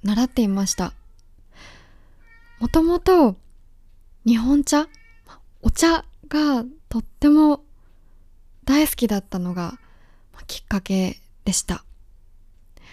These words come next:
仕事を以前していた時に、もう長くお世話になってた方がいて、その方の親戚のおばあ様がお茶の先生を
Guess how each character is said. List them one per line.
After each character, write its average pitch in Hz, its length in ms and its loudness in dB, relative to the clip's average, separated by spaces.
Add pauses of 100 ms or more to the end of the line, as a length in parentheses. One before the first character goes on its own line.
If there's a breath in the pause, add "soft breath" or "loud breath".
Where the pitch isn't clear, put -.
(920 soft breath)
仕 - 200 0
事 320 720 0
を 302 100 -4
以 311 80 -12
前 302 160 2
し - 80 -4
て 226 160 -2
い 220 80 0
た 233 140 -4
時 226 320 -6
に、 196 440 -2 (600)
も 214 160 -2
う 208 60 0
長 233 360 0
く 240 240 -4
お 214 40 -2
世 247 180 -2
話 240 80 2
に 208 160 0
な 208 120 -2
っ - 20 -16
て 202 120 -8
た 180 140 -10
方 185 300 -8
が 170 200 -8 (120)
い 196 100 -6
て、 240 380 -2 (760 loud breath)
そ - 220 -2
の 247 140 2
方 269 340 0
の 285 340 0 (280)
親 330 280 -2
戚 370 340 -4
の 370 200 0 (640)
お 254 60 -6
ば 349 140 0
あ - 20 -8
様 208 340 -6 (320)
が 294 380 0 (420 soft breath)
お 214 80 -4
茶 226 140 0
の 214 100 0
先 277 260 2
生 339 260 2
を 185 160 0